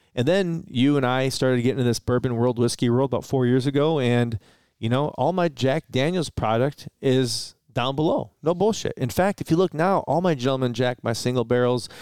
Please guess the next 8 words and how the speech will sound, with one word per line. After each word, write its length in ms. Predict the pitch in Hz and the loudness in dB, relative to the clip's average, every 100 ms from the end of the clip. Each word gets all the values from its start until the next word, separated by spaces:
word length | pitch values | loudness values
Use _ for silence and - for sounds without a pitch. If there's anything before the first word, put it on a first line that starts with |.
| - | -6
from 180 | 156 | -2
the 80 | 135 | 2
original 380 | 123 165 165 135 | 2 2 2 0
are 120 | 143 | 2
actually 320 | 117 127 131 | 0 0 -2
down 240 | 117 117 117 | 0 -2 0
below. 380 | 135 160 - _ _ - - - _ - | 0 0 -4 _ _ -20 -20 -20 _ -6
Um, 440 | 127 117 117 117 | -2 0 0 -4